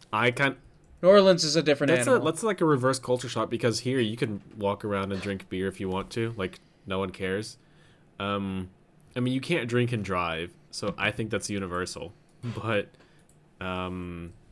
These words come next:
Speaker 1: they don't care if
Speaker 2: Yeah.
Speaker 1: you drink in public. But that's
Speaker 2: Oh, so before I
Speaker 1: Okay.
Speaker 2: forget,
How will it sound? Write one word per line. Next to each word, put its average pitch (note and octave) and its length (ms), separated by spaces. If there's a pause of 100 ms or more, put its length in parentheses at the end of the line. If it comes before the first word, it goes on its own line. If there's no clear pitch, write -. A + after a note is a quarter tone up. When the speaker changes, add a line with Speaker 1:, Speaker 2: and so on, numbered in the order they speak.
(320)
Speaker 1:
they A2 120
don't A#2 200
care B2 140
if - 100
Speaker 2:
Yeah. A#2 40
Speaker 1:
you A2+ 40
drink G#2 300
in F2+ 140
public. E2 480 (3250)
But A2 200
that's - 520 (680)
Speaker 2:
Oh, D#3+ 340
so F3+ 400 (100)
before A#3 400
I A#3 60
Speaker 1:
Okay. G#3 120
Speaker 2:
forget, C#3+ 480